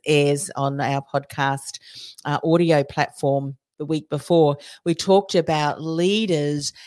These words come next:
having, w-, w-, would you rather be liked or would you rather be respected? But when you blend them both,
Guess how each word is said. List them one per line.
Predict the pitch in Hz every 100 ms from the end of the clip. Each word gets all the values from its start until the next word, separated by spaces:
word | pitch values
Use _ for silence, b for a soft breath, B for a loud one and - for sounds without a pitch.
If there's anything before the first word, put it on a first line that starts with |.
| B
having, | - 180 190 208 202 196 190
w-, | - - 123 147 -
w-, | 185 -
would | 185
you | 190
rather | 190 220 240
be | 190
liked | 165 151 143 254 - - -
or | 175
would | 170 160
you | 160
rather | 156 156 160
be | 156 156
respected? | 151 - 175 165 - 147 147
But | -
when | 170 180
you | 185
blend | 170 165 165 165
them | 156 151
both, | 175 175 147 139